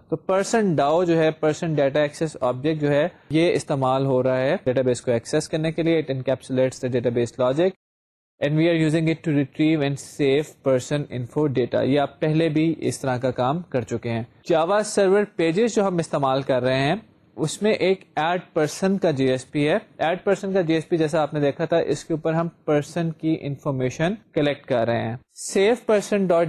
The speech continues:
J S P ہے۔ Save person dot J S P وہ جے ایس پی ہے کہ جس پرسن کی انفارمیشن دی ہوتی ہے وہ ڈیٹا بیس میں ایڈ ہو جاتی ہے، تو یہ پیج پہ ہمیں سکسیس کا ایک میسج ملتا ہے کہ پرسن کی انفارمیشن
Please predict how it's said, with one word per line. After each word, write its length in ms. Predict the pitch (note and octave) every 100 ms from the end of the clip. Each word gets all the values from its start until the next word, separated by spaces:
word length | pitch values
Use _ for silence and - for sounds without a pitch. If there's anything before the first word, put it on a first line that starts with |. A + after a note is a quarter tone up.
| D3
J 40 |
S 200 | D3 D3 -
P 120 | D#3
ہے۔ 40 | E3+
Save 520 | G3+ - G3+ A3 -
person 360 | F#3 G3+ F3+ F3
dot 140 | D#3+
J 40 | D3+
S 260 | D#3+ -
P 100 | F3
وہ 100 | D#3+
جے 140 | E3 D3+
ایس 180 | D3 -
پی 80 |
ہے 80 | E3+
کہ 100 | F3+
جس 260 | D3 D3+ -
پرسن 300 | C#3 C#3+ D3
کی 120 | D3
انفارمیشن 540 | C3 C#3+ C3 - C3
دی 160 | C3 D#3+
ہوتی 360 | F3 D#3 D3+ D3
ہے 40 |
وہ 140 | D3
ڈیٹا 220 | C3+ C3 C3+
بیس 320 | C#3 B2+ -
میں 100 | C#3+
ایڈ 260 | - C3+ D3+
ہو 80 | D3+
جاتی 360 | C3 B2+ C#3
ہے، 80 | E3 G#3+ - _ _ -
تو 120 | E3+
یہ 240 | D#3+ F3
پیج 480 | F3+ D3+ D3+ D3 -
پہ 140 | D3+
ہمیں 320 | D#3 C#3+ C3+ D3+
سکسیس 540 | - C#3 - C3 B2+
کا 140 | -
ایک 180 | C3+ D3+ _
میسج 460 | C3 B2 A#2 C#3 B2+
ملتا 320 | B2 A#2 B2+
ہے 100 | C#3
کہ 120 | D3+
پرسن 460 | D3+ B2 A#2 C#3 B2+
کی 260 | C3+ C#3+ -
انفارمیشن 560 | C3 A2+ B2 A2 D#3+